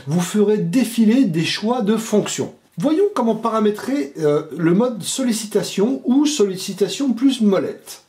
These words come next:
Appuyez sur la touche menu, puis allez dans Réglages perso. Donc là, on va descendre et on va aller dans le menu Réglages perso. Puis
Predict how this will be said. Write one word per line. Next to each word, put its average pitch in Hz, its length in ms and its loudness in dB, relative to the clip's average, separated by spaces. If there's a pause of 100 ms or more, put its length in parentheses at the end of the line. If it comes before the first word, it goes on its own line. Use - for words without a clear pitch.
(120)
Appuyez 233 420 4
sur 151 160 -2
la 117 80 0
touche 110 240 -8
menu, 185 300 4 (2750)
puis 294 400 0 (220)
allez 220 420 0 (120)
dans 175 380 -2
Réglages 170 540 0
perso. 120 400 -2
Donc 98 260 -6
là, 123 340 -2
on 123 80 -6
va 107 120 -4
descendre 123 640 -4 (680)
et 175 100 2
on 147 120 2
va 117 160 -2
aller 156 360 0
dans 190 380 -2
le 131 140 0
menu 151 360 4
Réglages 190 580 0
perso. - 480 -4 (600)
Puis 233 420 0